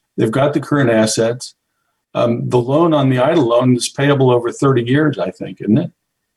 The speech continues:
So you know, they have the resources to be able to function at a high level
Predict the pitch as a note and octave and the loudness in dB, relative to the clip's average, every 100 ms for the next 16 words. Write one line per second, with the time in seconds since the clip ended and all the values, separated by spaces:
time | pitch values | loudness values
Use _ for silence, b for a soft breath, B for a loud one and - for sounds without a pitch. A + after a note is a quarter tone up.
0 | _ _ _ _ _ - - B2+ B2 - | _ _ _ _ _ -8 -2 0 0 -2
1 | - - - _ _ _ _ _ _ _ | -10 -16 -16 _ _ _ _ _ _ _
2 | _ _ _ _ _ _ _ - D3 C3 | _ _ _ _ _ _ _ -4 0 2
3 | C3+ C3 E3+ E3+ A#2+ B2+ D#3+ C3+ A#2 - | 2 2 2 0 0 2 2 2 0 0
4 | A#2+ - C3 A#2+ A2+ A2 C#3 D3+ - G#2+ | -6 -4 -2 0 -2 -2 0 0 0 0
5 | G2+ G2 A#2+ C#3 C3+ B2+ D#3 E2+ - | 0 0 -2 0 0 0 0 -4 -8